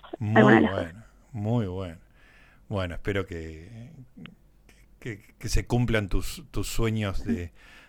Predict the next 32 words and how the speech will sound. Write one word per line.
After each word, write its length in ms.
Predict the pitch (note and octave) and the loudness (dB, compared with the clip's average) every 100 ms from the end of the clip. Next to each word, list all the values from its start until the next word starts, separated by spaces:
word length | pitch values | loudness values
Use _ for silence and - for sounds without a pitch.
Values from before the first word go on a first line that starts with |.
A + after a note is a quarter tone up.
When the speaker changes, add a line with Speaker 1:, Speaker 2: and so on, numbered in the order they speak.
| - | -6
Speaker 1:
de 140 | G2+ | -4
profesión 480 | F#2 G2 F#2+ F2+ A#2+ | 0 0 0 0 2
y 60 | B2 | 2
que 100 | F#2+ | 0
seas 260 | A2 G#2+ | 0 0
una 140 | G#2 F#2+ | -2 -4
arquitecta 720 | F2+ G2 F2+ G#2 - A2+ A2 - - - - - | -6 -10 -2 -2 0 -4 -4 -10 -20 -20 -20 -4
que 100 | G#2 | 0
haya 220 | G2+ G2+ | 4 2
leído 400 | F#2+ G2+ G#2 G2 | 2 0 0 0
muchos, 480 | G#2+ B2+ D#3+ D#3 A2+ | 0 0 0 0 0
muchos 280 | B2+ B2+ A2 | 0 0 -2
libros 500 | C3 D3+ E3 C#3 G2 | -2 -2 -2 -4 -6
y 80 | |
que 100 | E2+ F2+ | -6 -4
además 440 | F2+ F#2+ B2 B2 | -2 0 -2 -2
cada 340 | - G2 G#2 G2+ | -2 0 2 2
tanto 500 | B2 D3 - E3 E3 - - - _ _ - - - - | 2 2 -2 -4 -4 -18 -20 -20 _ _ -20 -20 -20 -6
escribe 840 | A2 - - A#2 A#2+ B2+ C#3+ F#3+ - | -2 -2 0 2 2 2 0 -4 -10
y 420 | G#2 F2 E2 E2 | -10 -10 -12 -16
cuenta 440 | - G#2 F#2+ F#2 | -6 -4 -2 -4
cosas. 360 | D#2+ D2+ - E2+ | -6 -10 -12 -12
Así 180 | F2 F2+ | -12 -10
que 100 | F#2 | -8
eso 180 | F2 F#2 | -6 -6
va 80 | F2 | -6
a 40 | |
ser, 200 | - E2 | -8 -10
este, 640 | D#2+ - - E2 E2 F2 A2+ | -10 -12 -12 -14 -16 -18 -12
muy 260 | F#2+ G2 | -8 -6
lindo, 720 | F2+ F2 F2 E2+ E2+ E2+ F2+ | -6 -10 -12 -12 -14 -16 -16
Virginia. 600 | G2 F#2 - G#2 F#2+ E2+ | -14 -12 -8 -6 -4 -6